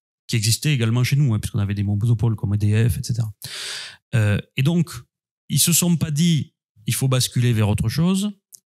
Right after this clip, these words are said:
mais simplement, « Il faut introduire certaines données de marché dans ce système-là. » Et donc, on va introduire, par exemple, la concurrence, euh,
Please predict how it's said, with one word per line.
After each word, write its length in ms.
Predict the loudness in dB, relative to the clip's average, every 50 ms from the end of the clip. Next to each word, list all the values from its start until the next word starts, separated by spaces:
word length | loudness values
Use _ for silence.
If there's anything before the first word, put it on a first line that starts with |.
| _ -2
mais 280 | 0 2 0 0 -2 -2
simplement, « 580 | -2 -2 -2 0 0 0 2 2 2 2 0 -2 -2
Il 60 | -2
faut 160 | -2 -2 -2 0
introduire 800 | 0 0 0 0 -2 -2 -2 0 2 2 2 2 2 0 -2 -6 -10 -8 -6
certaines 480 | -2 -2 -2 0 0 0 0 2 2
données 480 | 2 2 2 2 2 2 0 -2 -4 -6 _ -2
de 100 | 0 0
marché 540 | 2 2 0 0 0 2 0 0 -2 -4 -8 _ _ _ _ -2
dans 160 | 0 2 2
ce 140 | 2 2 2
système-là. » 560 | 0 0 0 0 0 0 0 0 -2 -4 -4 -2
Et 60 | 0
donc, 220 | 0 0 0 0
on 40 | 0
va 200 | 0 0 -2 0
introduire, 540 | 0 0 0 0 0 -2 0 2 2 0 2
par 120 | 2 2 2
exemple, 280 | 2 0 0 0 -4 -8 _ -4
la 120 | -2 -2 0
concurrence, 760 | 0 0 0 0 0 0 0 2 2 2 0 0 -2 -4 -8 -16 -20 -20 -18 -18 -18 -20 -20 _ _
euh, 800 | -2 0 2 2 2 2 2 2 2 2 2 2 0 0 0